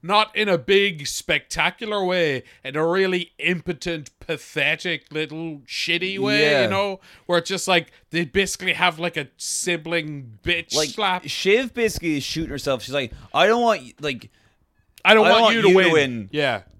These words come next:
Speaker 2: But I, like, I'd rather you not win than, like, I don't even, like, I'm not even thinking about what me really is. It's
Speaker 1: Yeah.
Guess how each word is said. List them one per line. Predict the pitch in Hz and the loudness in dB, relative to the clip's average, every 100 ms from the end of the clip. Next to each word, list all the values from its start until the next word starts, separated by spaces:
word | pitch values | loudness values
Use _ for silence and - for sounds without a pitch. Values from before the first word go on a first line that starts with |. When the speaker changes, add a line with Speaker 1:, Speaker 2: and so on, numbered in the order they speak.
| 107 | 0
Speaker 2:
But | 156 | 4
I, | 156 160 139 | 4 4 2
like, | 151 | 0
I'd | 156 | 2
rather | 160 196 190 | 6 6 6
you | 160 160 170 156 | 0 -4 -4 -2
not | 151 147 | 0 0
win | 151 143 135 | 0 -2 -2
than, | 131 | -4
like, | 127 120 117 110 _ _ - | 0 -2 -2 -6 _ _ 0
I | 170 | 2
don't | 190 | 2
even, | 175 143 | -4 -6
like, | 131 117 123 | -10 -10 -8
I'm | 165 | -6
not | 196 | -6
even | 190 151 | -6 -8
thinking | 156 165 156 139 117 | -8 -6 -8 -8 -10
about | 113 123 | -4 -4
what | 120 113 95 | -4 -6 -8
me | 123 131 127 | -6 -4 -4
really | 120 117 110 104 | -4 -6 -6 -6
is. | 127 | -4
It's | 165 | 0
Speaker 1:
Yeah. | 156 | 0